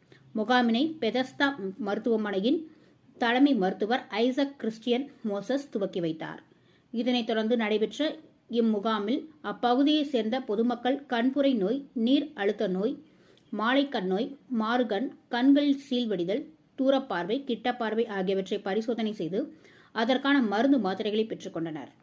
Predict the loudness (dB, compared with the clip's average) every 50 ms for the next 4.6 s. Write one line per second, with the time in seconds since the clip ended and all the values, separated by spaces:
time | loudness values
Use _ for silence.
0 | _ _ _ _ _ _ _ _ _ -2 2 4 4 4 4 2 0 0 2 2
1 | 4 4 2 2 2 0 -2 -2 0 0 0 0 0 0 -2 -2 0 0 0 0
2 | 0 0 0 0 0 0 -2 -2 -2 -2 -2 -2 0 -2 -2 -2 0 0 2 2
3 | 2 2 2 0 -2 -2 0 0 2 4 4 2 4 2 -2 -2 0 0 2 2
4 | 2 0 -2 -2 -2 -2 -4 -6 -8 -8 -10